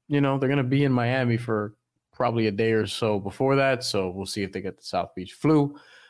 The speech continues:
Uh, I think Tyrese Maxey is somebody to watch in that game. I think Joel Embiid is gonna hit his unders. Okay,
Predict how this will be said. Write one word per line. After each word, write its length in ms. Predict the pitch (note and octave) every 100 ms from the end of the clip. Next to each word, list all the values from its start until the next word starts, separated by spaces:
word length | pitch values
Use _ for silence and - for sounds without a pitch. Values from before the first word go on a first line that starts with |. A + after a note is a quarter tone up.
| _ _ -
Uh, 120 | G#2+
I 140 | G2+
think 200 | G#2 G#2
Tyrese 320 | - G#2 F#2+ -
Maxey 380 | F#2 F2 -
is 100 | E2+
somebody 300 | - F2+ E2+
to 80 | E2
watch 320 | E2 D#2 -
in 80 | F#2+
that 180 | E2+ D2+
game. 140 | D#2+
I 80 | D#2+
think 180 | - D#2
Joel 340 | - D2+ C2+
Embiid 220 | B1+ D#2 C#2+
is 100 | -
gonna 200 | D#2 D2+
hit 160 | D#2+
his 120 | C#2+
unders. 360 | D2+ C2+ A#1+ G2+
Okay, 420 | C3 A#2+ B2 F2+